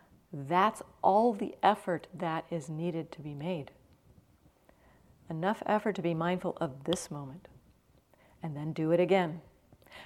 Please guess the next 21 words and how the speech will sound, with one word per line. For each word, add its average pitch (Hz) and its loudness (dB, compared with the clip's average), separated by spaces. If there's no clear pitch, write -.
and 160 -6
do 151 -2
it 185 2
again, 175 0
and 156 -8
do 165 -6
it 170 -2
again, 165 -6
and 160 -8
do 165 -10
it 175 -6
again, 165 -8
and 165 -12
again, 160 -8
and 135 -16
again, 165 -10
over 160 -4
and 170 -6
over 165 -6
and 165 -12
over. 156 -12